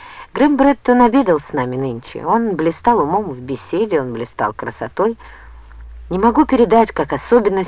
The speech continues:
сиял его взгляд, как прекрасно было каждое движение. Вероятно, благая надежда так окрылила его и отметила всё его поведение. Думаю, он положил в тот день открыть причины своих усилий, цель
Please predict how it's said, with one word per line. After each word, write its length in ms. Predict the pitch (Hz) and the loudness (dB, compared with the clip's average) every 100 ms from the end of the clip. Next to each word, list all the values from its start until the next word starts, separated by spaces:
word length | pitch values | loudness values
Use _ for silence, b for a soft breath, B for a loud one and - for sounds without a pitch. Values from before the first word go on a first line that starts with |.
| - | -4
сиял 280 | 165 180 | -2 0
его 280 | 170 165 160 | 0 0 0
взгляд, 520 | 151 147 143 160 160 | 0 -4 0 2 2
как 180 | - 127 | -2 -10
прекрасно 680 | - 147 - 185 202 - 170 | -4 -4 -2 0 0 -2 -6
было 200 | 151 139 | -2 -2
каждое 500 | 127 151 165 160 151 | 0 0 0 0 -4
движение. 680 | 143 139 139 131 147 147 143 _ b b b b b _ - | -2 -6 -4 -8 -8 -14 -20 _ b b b b b _ -4
Вероятно, 420 | 165 175 202 180 | 0 0 0 -2
благая 420 | 170 185 190 208 | 0 2 4 2
надежда 580 | 185 175 165 170 147 147 | 2 0 4 2 2 -4
так 200 | 143 143 | -4 -6
окрылила 540 | 143 - 156 156 190 | -6 -2 -2 0 2
его 420 | 170 151 139 131 131 B B B - | 2 2 2 0 -2 B B B -2
и 60 | |
отметила 640 | 147 139 156 180 180 165 143 | 0 0 -2 -4 -2 -2 -2
всё 220 | - 165 | -2 0
его 240 | 151 135 | 2 0
поведение. 800 | 131 131 131 127 113 123 143 143 _ _ _ _ _ _ | -6 -8 -8 -8 -10 -10 -16 -20 _ _ _ _ _ _
Думаю, 480 | 160 262 262 247 240 | 0 2 2 -2 -2
он 240 | 233 220 | -2 -4
положил 580 | - 196 202 180 247 233 | 0 4 4 4 2 2
в 180 | - - | -2 -4
тот 280 | 185 175 151 | -2 0 0
день 280 | 180 190 175 | 2 2 0
открыть 520 | 165 - 196 202 - | -2 0 2 2 -2
причины 520 | 165 156 - 170 151 147 | -4 -4 -4 -4 -4 -6
своих 360 | 147 143 143 143 | -4 -4 -4 -10
усилий, 540 | - - 233 185 147 B B B B B _ - | -12 0 2 2 -2 B B B B B _ 0
цель 240 | 214 175 | 2 2